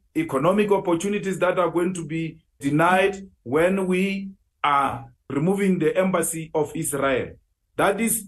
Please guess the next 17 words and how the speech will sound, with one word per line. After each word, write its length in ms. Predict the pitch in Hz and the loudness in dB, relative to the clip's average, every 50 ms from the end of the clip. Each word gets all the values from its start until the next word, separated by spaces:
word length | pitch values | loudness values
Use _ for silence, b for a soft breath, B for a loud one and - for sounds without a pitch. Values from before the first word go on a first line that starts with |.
| - _ | -14 _
swart 540 | _ - - - 190 202 208 214 196 185 - | _ -10 -6 -2 0 2 2 2 0 -2 -6
gevaar. 760 | - - 180 170 165 - - 214 208 202 175 - - - - - _ _ _ _ _ _ _ _ | -6 -2 -2 -2 -2 0 0 2 2 4 2 0 -2 -6 -12 -20 _ _ _ _ _ _ _ _
It 160 | 170 165 165 | 2 2 4
is 160 | 170 160 160 143 | 4 0 0 0
what 400 | 143 165 185 214 214 - - - | 2 2 2 2 2 -2 -2 -2
Afrikaner 880 | 202 214 208 - 190 185 - - 190 190 202 202 196 196 196 190 196 - - _ _ _ _ _ 147 | -2 -2 -2 -4 -6 -6 -4 -2 -2 0 2 2 2 2 2 -2 -6 -10 -18 _ _ _ _ _ -2
apartheid 560 | 147 147 - 208 214 208 208 208 196 196 196 | -2 2 2 2 2 4 4 4 4 4 4
apologists 840 | - 175 - - 185 185 196 185 165 - 185 196 190 - - 156 - | 2 0 0 0 0 2 4 4 2 2 0 -2 -2 -4 -6 -4 0
survived 600 | - 170 151 139 147 160 185 196 196 196 196 139 | 0 0 0 2 2 2 4 4 2 2 -2 -4
with. 260 | 131 147 190 196 196 - - - - _ _ _ _ _ | -2 -2 -2 -2 -2 -6 -12 -16 -20 _ _ _ _ _
They 240 | 135 135 135 139 - | 2 2 2 2 4
always 560 | 180 190 202 202 202 202 202 196 202 196 - - | 6 6 8 8 8 8 6 6 6 4 0 -4
created 520 | - - 180 185 185 185 196 190 185 - | -6 -2 0 0 2 2 0 -2 -2 -4
scaremongering 1200 | 143 147 139 - - - - - 202 202 196 190 190 196 202 202 196 190 180 170 165 165 170 165 - - _ _ | -6 -6 -6 -6 -6 -6 0 2 4 4 4 6 4 4 4 4 2 2 2 2 2 2 0 0 -6 -16 _ _
and 200 | - 160 156 160 | -2 0 0 2
scare 340 | - - - 220 202 196 202 | 0 0 2 2 2 2 2
tactics 640 | - - 95 - - - - - - - - - | 0 -2 -4 -4 -4 -6 -6 -4 -4 -4 -6 -6